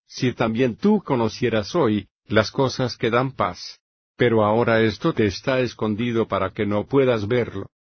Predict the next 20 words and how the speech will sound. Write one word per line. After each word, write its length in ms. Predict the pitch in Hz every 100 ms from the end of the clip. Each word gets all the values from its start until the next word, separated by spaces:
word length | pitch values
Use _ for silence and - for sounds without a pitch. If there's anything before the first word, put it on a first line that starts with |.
| _ _
Porque 360 | - 120 - 123
vendrá 380 | 117 110 120 120
tiempo 500 | - 147 113 113 107
cuando 300 | 131 113 110
tus 240 | 104 92
atacantes 680 | 139 - 104 135 139 147 139
te 140 | 143
rodearán 720 | 139 127 113 110 98 107 135 123
con 160 | 110
una 220 | 117 117
muralla, 600 | 110 110 110 110 104 90 - _ -
y 140 | 127
te 140 | 143
rodearán 680 | 139 127 117 110 95 92 127
y 120 | 123 113
te 180 | 123
atacarán 640 | 110 101 104 - 107 131 120
por 220 | 120 104
todos 480 | - 123 110 98 -
lados, 540 | 117 104 101 - -